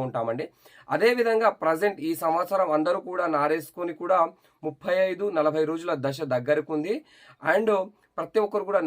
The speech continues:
నారు వేయడానికి సిద్ధంగా ఉన్నారు. అంటే దగ్గర దగ్గర ఎనభై నుంచి, ఆ, ఎనభై ఐదు శాతం వరకు మనం చూసుకున్నట్లయితే అందరు నా-, ఇప్పుడు నారు వేయడానికి సిద్ధంగా, నా-,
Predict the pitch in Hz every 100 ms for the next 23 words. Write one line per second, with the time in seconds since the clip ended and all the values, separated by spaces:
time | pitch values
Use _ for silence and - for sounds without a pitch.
0 | 147 165 208 180 175 165 190 202 156 165
1 | 151 104 101 - 139 151 165 139 139 160
2 | 170 151 139 151 170 175 175 - 202 165
3 | - _ _ _ _ 165 165 170 165 180
4 | 175 175 165 156 175 - 208 196 196 196
5 | 180 165 160 170 175 190 185 170 175 170
6 | 180 175 - - - 151 185 180 175 160
7 | 147 202 202 170 190 196 190 185 185 180
8 | - 143 170 151 135 135